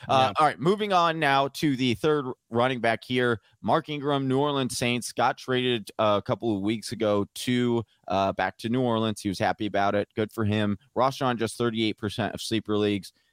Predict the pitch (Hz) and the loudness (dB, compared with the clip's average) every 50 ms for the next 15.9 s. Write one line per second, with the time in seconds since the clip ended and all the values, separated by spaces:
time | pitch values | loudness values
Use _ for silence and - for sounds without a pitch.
0 | _ _ - 104 131 175 202 220 226 - - - - - - 165 170 160 - - | _ _ -4 0 2 2 2 2 0 -4 -6 -8 -6 -2 0 0 0 0 -2 -2
1 | 160 160 156 - - 156 143 143 - - 143 139 135 - - 139 135 139 - 151 | -2 -2 -2 -2 -2 -2 -2 -2 -2 -2 -2 0 0 0 0 0 0 -2 -2 -4
2 | 143 135 - - 160 131 135 131 - - 127 127 127 127 131 131 123 123 131 135 | -4 -4 -2 -2 0 0 0 0 0 0 2 2 4 2 2 0 0 2 2 2
3 | 139 - - 120 127 123 120 107 - 127 123 113 - 123 113 120 117 113 113 104 | 0 -2 -2 -2 -2 -2 -2 -4 -8 -10 -10 -4 0 2 2 4 4 2 2 0
4 | 98 104 107 113 117 110 - - - 117 113 101 98 110 107 104 107 107 104 98 | 0 2 2 2 0 -2 -4 -4 -4 -2 -2 -2 -2 -2 0 0 0 0 -2 -4
5 | - - _ _ _ _ _ - - 98 98 95 95 87 113 113 98 - 127 117 | -6 -10 _ _ _ _ _ -4 0 2 2 2 2 0 -2 -2 0 2 2 2
6 | 110 90 82 82 - _ - 131 123 104 - - - 113 92 - 127 127 123 107 | 2 0 -2 -6 -4 _ 2 2 2 2 0 -4 -8 -8 -4 -2 -2 0 0 0
7 | 85 78 - _ _ _ _ _ _ - 101 104 113 117 95 90 113 123 131 127 | -2 -6 -10 _ _ _ _ _ _ -6 -2 0 0 0 0 0 0 2 2 2
8 | 127 131 120 117 120 123 120 127 110 92 - - 95 101 107 - - 104 107 101 | 2 2 2 2 2 2 2 0 0 0 0 -2 -2 -2 -2 -2 -4 -4 -2 0
9 | 104 107 107 104 101 101 101 - - - 90 78 85 90 101 98 - - - - | 0 0 0 0 -2 -4 -6 -6 -8 -6 -4 -2 0 0 0 -2 -4 -10 -10 -6
10 | - 98 90 85 - - 104 95 95 110 104 107 107 104 101 98 98 101 95 - | -4 -4 -4 -2 -2 -2 -2 0 0 0 0 0 0 2 2 2 2 2 0 0
11 | - 117 104 - - 104 - - 95 95 92 95 90 - 92 104 101 95 85 - | -2 -2 -2 -2 -2 -4 -4 -2 -2 0 0 0 0 0 2 2 2 0 -2 -6
12 | - _ _ _ _ _ - 98 90 73 71 82 87 - - 98 95 110 123 117 | -14 _ _ _ _ _ -4 -4 -2 0 0 -2 0 0 0 0 0 0 0 0
13 | - - 120 104 - - 160 160 113 - - 110 98 101 95 95 95 107 123 - | -2 -2 -4 -4 -2 0 0 0 0 -2 -2 -4 -2 0 0 0 0 0 0 0
14 | - 113 110 110 110 98 101 113 131 127 123 113 113 107 110 98 101 101 87 - | 0 0 0 0 0 0 0 0 0 2 2 2 2 2 2 2 0 -2 -2 0
15 | 95 92 104 120 139 143 131 107 - - - 120 117 110 107 104 98 | 0 0 0 0 0 -2 -4 -4 -4 -4 0 2 2 2 2 2 0